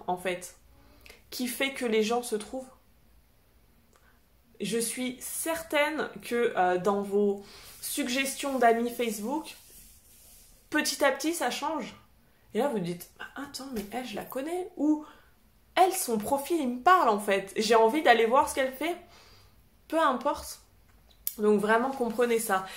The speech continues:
C'est que n'allez pas chercher des gens qui vous cherchent. Allez chercher des gens qui vous inspirent. Les gens qui vous cherchent vous trouveront naturellement si vous continuez de progresser.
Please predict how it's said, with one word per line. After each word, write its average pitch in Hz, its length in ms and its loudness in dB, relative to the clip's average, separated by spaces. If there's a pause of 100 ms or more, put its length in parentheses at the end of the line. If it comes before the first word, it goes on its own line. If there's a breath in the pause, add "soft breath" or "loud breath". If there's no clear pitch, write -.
(160 loud breath)
C'est 262 180 -2
que 254 300 0 (1300)
n'allez 262 300 4
pas 339 160 2
chercher 233 460 -2
des 208 160 0
gens 226 220 -2
qui - 140 -12
vous - 140 -18
cherchent. - 520 -10 (680 loud breath)
Allez 247 220 6
chercher 262 380 -2
des 220 160 -2
gens 214 440 -2 (220)
qui 220 140 -10
vous 202 260 -6
inspirent. - 840 -8 (840 loud breath)
Les 185 220 0
gens 240 260 -2 (220)
qui 214 120 -8
vous 196 180 -10
cherchent - 460 -6
vous 202 140 -8
trouveront 233 520 -6
naturellement 208 720 -2 (240 loud breath)
si - 200 -8
vous 208 120 -6
continuez 226 640 -2
de 208 80 -6
progresser. - 640 -10